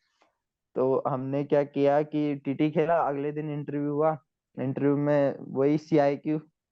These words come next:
प्रेसिडेंट थे शायद वो बोर्ड के हमारे, तो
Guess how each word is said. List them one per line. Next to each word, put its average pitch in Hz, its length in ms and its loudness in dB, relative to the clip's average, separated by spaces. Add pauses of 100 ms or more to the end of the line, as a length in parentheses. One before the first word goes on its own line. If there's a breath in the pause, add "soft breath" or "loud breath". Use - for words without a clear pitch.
(160)
प्रेसिडेंट 151 520 2
थे 135 100 2
शायद 131 280 4
वो 143 100 2
बोर्ड 135 360 2
के 131 160 -2 (920)
हमारे, 120 360 0
तो 123 460 -2